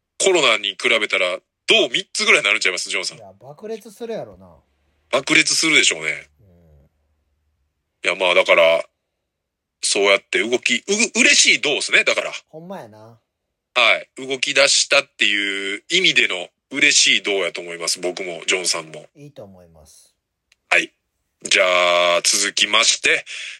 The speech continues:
Speaker 1: えー、伊勢さん、菅さん、こんばんは。
Speaker 2: こんばんは。
Speaker 1: こんばんは。えー、早くスラムダンクを見に行きたいバーベキューミッションです。
Speaker 2: あ、バーベ。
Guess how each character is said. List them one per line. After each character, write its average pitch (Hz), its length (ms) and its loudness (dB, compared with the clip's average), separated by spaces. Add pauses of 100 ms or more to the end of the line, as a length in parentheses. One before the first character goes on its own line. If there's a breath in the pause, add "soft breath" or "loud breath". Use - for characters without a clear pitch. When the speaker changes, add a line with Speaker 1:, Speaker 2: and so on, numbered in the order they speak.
(100)
Speaker 1:
え 107 360 2
ー、 - 20 2
伊 110 60 0
勢 117 140 -2
さ 107 160 -2
ん、 92 60 -12 (120)
菅 104 160 -2
さ 95 200 -6
ん、 92 60 -20
こ 175 120 -8
ん - 20 -6
ば 147 80 0
ん 143 80 0
は。 156 200 0
Speaker 2:
こ - 20 -20
ん - 20 -20
ば 107 60 -20
ん 107 40 -20
は。 107 40 -20
Speaker 1:
こ 117 80 -16
ん - 20 -16
ば 139 100 -4
ん 147 40 -4
は。 160 180 0 (340)
え 107 40 -8 (400)
ー、 - 60 -18
早 156 280 0
く 139 140 -10
ス - 100 -4
ラ 147 120 2
ム 151 80 -6
ダ 151 120 -2
ン 127 100 -12
ク 117 100 -12
を 107 80 -14
見 120 120 -4
に 131 80 -6
行 123 100 -6
き - 20 -14
た 151 100 2
い 127 80 2
バ 117 120 2
ー 123 100 4
ベ 123 80 0
キ 123 100 0
ュ 117 60 2
ー - 20 -2
ミ 123 60 -4
ッ 120 40 0
シ 117 140 0
ョ 98 40 -8
ン - 20 -10
で - 80 -8
す。 - 180 -4
Speaker 2:
あ、 - 20 -20
バ 127 180 -16
ー - 20 -20
ベ。 98 160 -20